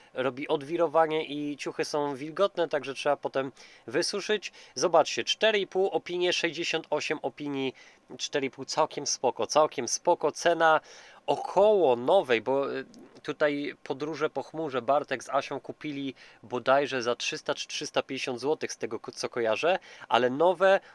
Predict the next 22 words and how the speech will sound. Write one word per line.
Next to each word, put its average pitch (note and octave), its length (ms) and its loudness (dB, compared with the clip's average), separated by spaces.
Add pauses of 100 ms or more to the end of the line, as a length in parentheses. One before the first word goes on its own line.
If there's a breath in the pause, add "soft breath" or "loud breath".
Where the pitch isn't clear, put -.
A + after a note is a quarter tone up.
oscylują D#3+ 500 -2
w C#3 40 -10
granicach D3+ 420 2
pięćset, D#3 360 -4
sześćset C#3 320 -6
złotych, E3 380 -4
a C3 100 0
nawet D3 300 4
widziałem, C#3 420 -2
że C#3+ 100 -2
ktoś C#3+ 260 -6
wystawił C#3 400 -2
za C3+ 120 -2
dwa C3+ 180 0
tysiące D3+ 360 -4
na D3+ 100 4
Allegro D#3+ 400 2 (240 loud breath)
i C3+ 60 -6
ludzie C3+ 280 -2
też D3+ 220 0
kupują. B2 540 0 (400 loud breath)
Także C3 440 4